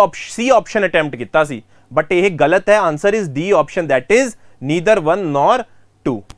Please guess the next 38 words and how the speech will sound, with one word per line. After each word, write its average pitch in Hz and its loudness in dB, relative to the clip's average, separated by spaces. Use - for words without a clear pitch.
ਬਾਈ 233 4
ਇੱਥੇ 226 0
ਇਕੱਲੇ 240 0
ਐਗਰੀਕਲਚਰਲ 214 -2
ਲੇਬਰਰਸ 190 0
ਨਹੀਂ, 202 -6
ਕਲਟੀਵੇਟਰਸ 220 -2
ਨੂੰ 233 -6
ਮਿਲਾ 196 2
ਕੇ 208 -6
ਛੱਤੀ 196 -8
percent 147 -6
ਹੈ, 110 -18
ਇਸ 147 -12
ਕਰਕੇ 196 0
ਇਹ 208 2
ਸਟੇਟਮੈਂਟ 170 -4
ਕਿਆ 160 0
ਹੋਗੀ? 196 -2
ਗਲਤ। 113 -2
ਤੇ 160 -2
ਦੂਜੀ 143 -4
ਸਟੇਟਮੈਂਟ 170 -2
ਵੀ 151 -4
ਕਿਆ 131 0
ਹੈ? 220 0
ਗਲਤ 113 -4
ਹੈ। - -20
ਇਸ 147 -10
ਕਰਕੇ 185 0
ਦੋਨੋਂ 165 -2
ਸਟੇਟਮੈਂਟਸ 165 -4
ਗਲਤ 131 -2
ਨੇ। 240 -2
ਸਹੀ 180 -2
ਆਨਸਰ 165 0
ਕਿਆ 156 0
ਹੈ? 185 0